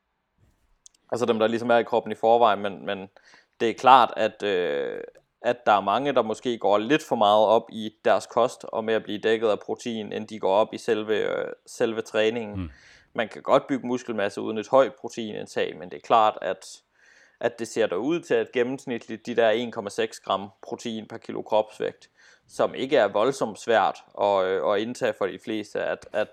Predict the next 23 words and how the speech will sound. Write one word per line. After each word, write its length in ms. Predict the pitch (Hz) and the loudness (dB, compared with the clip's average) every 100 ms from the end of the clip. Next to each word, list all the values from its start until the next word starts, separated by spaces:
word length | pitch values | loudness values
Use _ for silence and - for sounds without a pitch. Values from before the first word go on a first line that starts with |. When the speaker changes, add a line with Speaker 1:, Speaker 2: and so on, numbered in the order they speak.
| - - - _ _ - | -12 -20 -20 _ _ -4
Speaker 1:
at 200 | 113 - | -4 2
der 160 | 123 131 | 2 4
får 100 | 110 | 0
man 160 | 98 101 | -2 -4
også 160 | 113 - | -4 0
bedre 280 | 113 117 | 2 4
udbytte 400 | 110 107 107 101 | 2 -4 -10 -8
af 80 | - | -8
sin 120 | - 110 | -10 -10
styrketræning. 760 | 120 107 101 - 95 - - | -4 -4 -4 -4 -4 -4 -6
Speaker 2:
Mm. 260 | 107 85 71 _ _ _ _ _ _ | -6 -8 -12 _ _ _ _ _ _
Ja. 120 | 87 82 _ _ _ _ _ _ _ _ _ _ _ _ | -18 -18 _ _ _ _ _ _ _ _ _ _ _ _
Speaker 1:
Så 180 | - - - | -6 -6 -10
protein 480 | - 120 110 127 131 | -8 -8 -6 -6 -2
er, 60 | 95 | -2
er 200 | - 92 | -2 -2
vigtigt 420 | 127 170 - 143 | 0 0 -2 -4
for 120 | 127 | 2
en 200 | 117 110 - | 2 0 -4
træning, 420 | 104 107 113 104 | -2 0 -2 -6
men 120 | |
det 60 | |
er 40 | 90 | -8